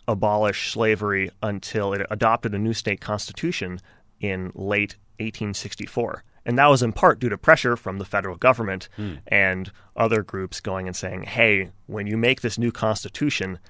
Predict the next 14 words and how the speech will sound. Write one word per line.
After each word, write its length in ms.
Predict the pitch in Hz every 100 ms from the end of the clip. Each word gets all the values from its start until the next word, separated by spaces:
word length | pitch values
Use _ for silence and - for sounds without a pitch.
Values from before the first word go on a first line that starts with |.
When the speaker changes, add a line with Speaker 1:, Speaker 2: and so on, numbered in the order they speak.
| - _ _ _ _ -
Speaker 1:
abolish 540 | 85 90 90 92 -
slavery." 500 | - 95 90 - - -
Speaker 2:
Hmm. 200 | 69 60 _ _ _ _ - -
Make 220 | 76 73
it 160 | 69
clear. 340 | - 82 69 - _ _ _ - - - - - - - - -
What 200 | - 165
was 200 | 175 -
the 100 | 117
heyday 680 | - 117 127 113 87 73 71
of 220 | 82 76 73
the 120 | 80
Underground 580 | 82 80 76 73 69 71
Railroad? 580 | 69 64 62 - -